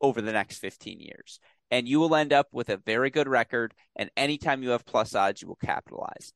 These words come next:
And right now, Iga Swiatek is plus two forty. That's just wrong.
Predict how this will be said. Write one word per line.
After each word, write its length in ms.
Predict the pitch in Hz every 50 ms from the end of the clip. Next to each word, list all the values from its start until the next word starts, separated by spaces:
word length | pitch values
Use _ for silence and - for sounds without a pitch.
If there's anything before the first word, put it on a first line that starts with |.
| _ _ _ _
And 200 | _ - 123 123
right 180 | 131 156 185 196
now, 160 | 196 190 185
Iga 200 | 180 170 175 151
Swiatek 580 | 160 147 - - - 123 117 113 - 131 - -
is 120 | 78 -
plus 380 | _ _ - - 117 101 - -
two 220 | - - 104 76
forty. 460 | - - _ 73 71 - - - - _ _ _ _ _ _ _ _ _ _ _ _ _ -
That's 180 | 160 185 -
just 300 | - - 277 254 - -
wrong. 500 | 220 196 - 202 208 208 185 - - -